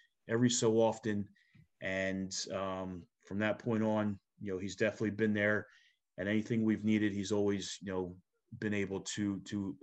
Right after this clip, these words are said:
help and support and provide, you know, uh, positivity our way. He is an influencer on social media. He's a nationally known speaker.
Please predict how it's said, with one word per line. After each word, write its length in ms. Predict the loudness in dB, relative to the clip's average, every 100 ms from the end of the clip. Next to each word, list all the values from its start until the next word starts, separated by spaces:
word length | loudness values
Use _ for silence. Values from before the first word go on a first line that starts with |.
| -4
help 320 | -4 -4 -16 -20 _
and 100 | -10
support 440 | -6 -6 -2 0 0
and 100 | -2
provide, 460 | -4 0 2 2 -2 _ _ _ _ _ -4
you 60 |
know, 260 | 0 0 -2
uh, 140 | -6 -6
positivity 680 | -2 -2 -2 -4 -4 -2
our 180 | 0 0
way. 300 | 0 0 -2 -10 _ _ _ _ _ 6
He 100 | 6
is 140 | 8
an 120 | 2
influencer 920 | 2 2 6 6 6 4 4 6 6
on 200 | 6 2
social 520 | 2 6 6 8 4 4
media. 560 | 6 6 6 6 2 -4 _ -4
He's 220 | -2 0
a 60 |
nationally 600 | 0 2 2 2 2 2 4
known 280 | 4 4
speaker. 720 | 2 -2 0 0 2 4 4